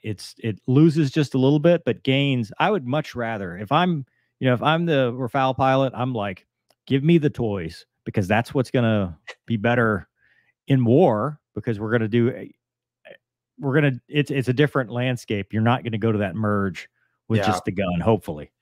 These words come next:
Speaker 1: Hopefully.
Speaker 2: Well, the, yeah, the question is always, when people ask me which version of Super Hornet or which version of the Hornet is your favorite, I'm like, "What are we doing? Are we going to
Speaker 1: Yeah.
Speaker 2: war or are we going to play?"
Speaker 1: Yeah.
Speaker 2: You know?
Speaker 1: Well, and, and, and so I think other people might talk about, 'cause it's Gen four point five,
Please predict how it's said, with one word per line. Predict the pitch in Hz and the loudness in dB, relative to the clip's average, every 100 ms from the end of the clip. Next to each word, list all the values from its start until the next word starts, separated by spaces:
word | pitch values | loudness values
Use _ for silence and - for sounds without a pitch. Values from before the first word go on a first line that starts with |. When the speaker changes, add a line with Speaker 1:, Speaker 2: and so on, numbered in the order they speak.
| _ - | _ 0
Speaker 1:
Hopefully. | 165 - 151 | 0 4 6
Speaker 2:
Well, | 143 | 8
the, | 147 - _ _ _ _ _ | 6 -2 _ _ _ _ _
yeah, | 160 131 | 4 4
the | 120 | 8
question | 180 175 160 139 | 8 8 6 4
is | 123 | 6
always, | 127 127 | 6 6
when | 127 | 2
people | 139 139 | 2 6
ask | 135 139 | 6 6
me | 120 | 0
which | 110 123 | -2 -2
version | 113 123 117 110 | 0 0 0 -4
of | |
Super | - 127 113 | -4 -4 -4
Hornet | 104 113 | -4 -2
or | 117 113 | -2 0
which | 139 120 | -2 0
version | 127 117 117 | -2 -2 -4
of | |
the | 98 | -4
Hornet | 110 117 104 85 _ | -2 -2 -2 -8 _
is | 110 98 | -16 -14
your | 87 | -12
favorite, | - 131 110 98 | -6 -6 -4 -8
I'm | |
like, | 90 95 | -8 -10
"What | 107 | -10
are | |
we | 101 | -10
doing? | 90 98 82 65 _ _ _ _ - | -10 -12 -12 -18 _ _ _ _ -12
Are | 107 | -8
we | 107 | -2
going | 123 143 135 | 2 2 2
to | |
Speaker 1:
Yeah. | 120 | 2
Speaker 2:
war | 135 175 190 _ - | 2 2 -2 _ -8
or | 117 120 | -2 0
are | 120 | 0
we | 123 | -2
going | 120 110 | -2 -4
to | |
play?" | - 135 107 - - - - - 170 | -4 -4 -4 -6 -14 -20 -20 -20 -14
Speaker 1:
Yeah. | 113 85 73 _ _ - 98 | -12 -12 -16 _ _ -20 -18
Speaker 2:
You | 98 | -6
know? | 95 | 0
Speaker 1:
Well, | 135 120 107 _ _ _ - | 2 2 -6 _ _ _ -8
and, | 151 151 | -4 0
and, | 151 143 131 147 | 0 0 -2 -2
and | 135 | -2
so | - 147 117 _ - | 0 0 0 _ -8
I | 127 | -4
think | 127 156 | 0 2
other | 143 143 | 4 2
people | 131 120 110 | 0 -2 -2
might | 107 - | -2 -2
talk | 113 107 | -4 -2
about, | 104 101 92 | -2 -2 -2
'cause | - 104 | -6 -6
it's | 101 | -4
Gen | - 110 | -2 -2
four | - 107 | -2 -2
point | 110 104 | -2 -2
five, | 107 110 110 | 0 0 -2